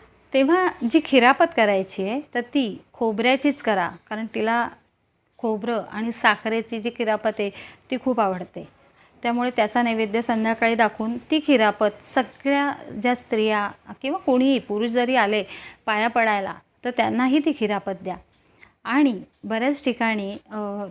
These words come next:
तिच्यासमोर हळदी कुंकवाचा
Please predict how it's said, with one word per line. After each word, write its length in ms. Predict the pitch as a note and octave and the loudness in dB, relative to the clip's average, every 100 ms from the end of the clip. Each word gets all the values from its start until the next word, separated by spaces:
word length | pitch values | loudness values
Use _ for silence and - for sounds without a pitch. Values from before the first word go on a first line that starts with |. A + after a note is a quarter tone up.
| - | -8
तिच्यासमोर 760 | A#3 A3 B3+ B3+ A#3 A3+ A3 F#3 - _ _ _ | -8 2 2 2 -2 0 -2 -6 -12 _ _ _
हळदी 240 | B3+ A#3+ D4+ | -2 0 0
कुंकवाचा 760 | D4 B3+ - G#3+ G#3+ A3 - | 0 -2 -2 -4 -2 -2 -2